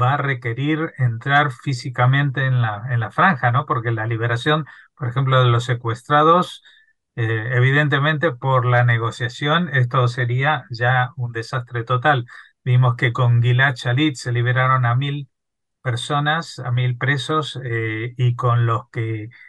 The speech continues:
no se sabe el número, pero, eh, al-, alrededor de,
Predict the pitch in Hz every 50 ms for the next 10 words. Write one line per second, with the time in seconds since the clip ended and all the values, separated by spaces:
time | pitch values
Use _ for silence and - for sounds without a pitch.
0 | - _ _ _ 123 120 - - 127 117 - 131 127 127 120 117 120 127 151 160
1 | 143 131 123 110 110 110 - 113 104 107 104 107 107 113 117 117 113 117 120 120
2 | 131 120 117 117 - - 120 120 120 120 120 120 123 127 139 139 123 - 131 120
3 | 113